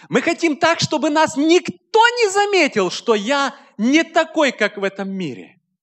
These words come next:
А потом мы говорим, «а где Дух Святой?» Друзья, а Дух Святой — утешитель.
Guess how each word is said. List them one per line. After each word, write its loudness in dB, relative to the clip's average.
А -20
потом -12
мы -14
говорим, -18
«а -20
где -18
Дух -20
Святой?» -20
Друзья, -16
а -18
Дух -20
Святой — -20
утешитель. -20